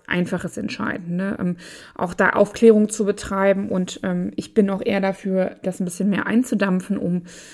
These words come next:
ja, den, den jungen Menschen einfach da ein bisschen Entscheidungshilfe zu geben. Aber das kann natürlich nicht nur jeder Ausbildungsbetrieb für sich entscheiden, sondern ist natürlich im Endeffekt auch, der, auch eine politische Entscheidung, ganz klar. Aber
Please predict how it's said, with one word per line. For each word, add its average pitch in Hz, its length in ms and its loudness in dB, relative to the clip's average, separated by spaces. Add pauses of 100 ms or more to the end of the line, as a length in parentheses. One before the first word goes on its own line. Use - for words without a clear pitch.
(160)
ja, 165 260 -2 (160)
den, 185 1000 -2
den 180 160 0
jungen 196 220 2
Menschen 196 300 -2
einfach 180 300 -4
da 190 140 -4
ein 185 100 -2
bisschen 185 340 -2
Entscheidungshilfe 180 840 -6
zu 180 160 -8
geben. 170 320 -4
Aber 175 260 -2 (560)
das 190 160 -2
kann 214 160 2
natürlich 220 240 6
nicht 208 160 6
nur 202 80 8
jeder 196 320 6
Ausbildungsbetrieb 226 600 0
für 208 120 -4
sich 190 120 -2
entscheiden, 196 340 0
sondern 180 220 -2
ist - 140 -8
natürlich 180 340 -6
im 185 80 -4
Endeffekt 175 420 -6
auch, - 140 -12
der, - 120 -10 (120)
auch - 40 -10
eine 180 100 0
politische - 440 -4
Entscheidung, - 480 -4
ganz 202 240 -4
klar. - 360 -8
Aber 190 260 2